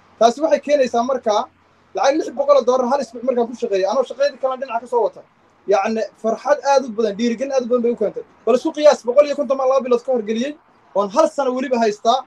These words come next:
oo membership ii gadan tahay. Saddex kun iyo maanta, eh, ilaa shan boqol waan ka sameeyey, iyo ka badanba. Oo weliba isbuucan imika soo socdana, dee waxa weeyaan uu lacagtiisa aan sugayn. Marka, weekly ha noqoto, monthly commission ha noqoto,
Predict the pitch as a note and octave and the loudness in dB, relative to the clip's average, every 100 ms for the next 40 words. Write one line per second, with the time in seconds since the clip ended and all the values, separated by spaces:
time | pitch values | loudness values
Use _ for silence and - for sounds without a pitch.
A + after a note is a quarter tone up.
0 | _ _ - G3+ C4+ B3+ - B3 B3+ C4 | _ _ -6 -2 0 0 -2 -2 2 2
1 | B3 C4 C4+ _ _ _ _ _ - C#4+ | 2 0 0 _ _ _ _ _ 0 2
2 | D#4 B3 D#4+ D4 C4 C#4 C4+ A#3+ A#3 B3 | 2 -2 -4 -2 0 0 -2 -2 -4 -2
3 | C4 C#4+ C4 B3+ B3+ A#3 A#3 F#3+ D3+ - | -2 -2 -2 2 4 2 -2 -6 -10 -2
4 | F#3+ B3 A3+ A3 D3+ - _ - G#3 C4 | 0 2 2 0 -4 -8 _ 2 4 6
5 | C4 B3 C4+ C4 C4+ A#3+ B3+ B3 A#3 A#3+ | 6 6 2 2 2 2 2 2 -2 -2
6 | G#3 A#3 A3+ A#3+ A#3 G#3 F#3 - _ _ | 0 2 6 6 6 2 -6 -14 _ _
7 | - G3 A#3+ A#3 A#3 G#3 G#3+ D#3+ - _ | -2 0 0 0 -2 -2 -4 -6 -8 _
8 | _ - D4+ D4+ B3+ - _ _ _ - | _ 0 2 4 0 -2 _ _ _ -4
9 | C4 D#4+ C#4 C4 C4 A3 F3+ D#3 D#3 C4+ | 0 0 2 0 0 -2 -4 -6 0 2
10 | D4+ C4 A#3+ C4 B3+ A#3+ A#3+ G3 F3 - | 2 -2 -2 -4 -2 -2 0 -2 -6 -8